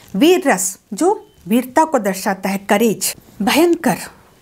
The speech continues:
अर्थात भय, भय को प्रदर्शित करता है, डिस्गस्ट,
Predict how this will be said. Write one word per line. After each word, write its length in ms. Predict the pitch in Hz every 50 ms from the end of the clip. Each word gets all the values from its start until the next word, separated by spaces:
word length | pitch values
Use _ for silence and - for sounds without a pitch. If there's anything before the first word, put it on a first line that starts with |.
| _ _ _ _ _ _ _ _ _ _ _ _ _ _ _ _ - _ _ - - - - _ _ _ _ _ _ -
अर्थात 420 | 214 - - - 254 262 254 254 185
भय, 420 | 151 - - 233 233 202 - - - - - _ _ _ _ _ _ _ - 220
भय 220 | 208 247 359 381
को 140 | 370 - 320
प्रदर्शित 520 | - 233 208 180 185 180 - - 214 -
करता 320 | - 170 156 - - - -
है, 220 | - 185 185 - _ _ _ _ _ _ _ _ _ _ _ _ _ -
डिस्गस्ट, 680 | 196 180 254 277 269 - - - 180 - - - - -